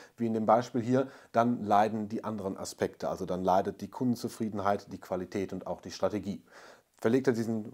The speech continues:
Mittelpunkt zu weit nach oben, dann haben wir zwar die Kundenzufriedenheit hoch, die Qualität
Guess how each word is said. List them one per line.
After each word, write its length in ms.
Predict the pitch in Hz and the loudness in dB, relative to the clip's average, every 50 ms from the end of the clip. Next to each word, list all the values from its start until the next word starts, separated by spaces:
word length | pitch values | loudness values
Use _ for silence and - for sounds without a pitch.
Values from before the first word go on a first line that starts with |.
| - _ _ | -18 _ _
Mittelpunkt 520 | - 120 131 131 120 - 123 117 110 - | -2 0 2 2 0 0 0 -2 -2 -2
zu 200 | - - 151 131 | -2 0 4 6
weit 200 | 131 123 123 117 | 6 6 6 6
nach 140 | 127 113 117 | 2 2 2
oben, 320 | 113 156 170 165 170 156 | 4 4 4 4 4 4
dann 160 | 127 123 120 | 4 4 4
haben 80 | 120 120 | 4 2
wir 100 | 120 113 | 0 -2
zwar 220 | - - 117 107 | 0 2 2 2
die 80 | 107 107 | 2 0
Kundenzufriedenheit 760 | - 135 131 127 127 131 120 - - 127 117 123 113 110 - | -2 -2 -2 -2 -2 -4 -6 -4 -4 -4 -2 -2 -4 -2 0
hoch, 180 | 127 143 139 - | 0 0 0 0
die 120 | - 107 | -6 -8
Qualität 520 | - - 113 110 104 - 110 117 117 - | -6 -4 -4 -4 -2 0 0 0 0 -2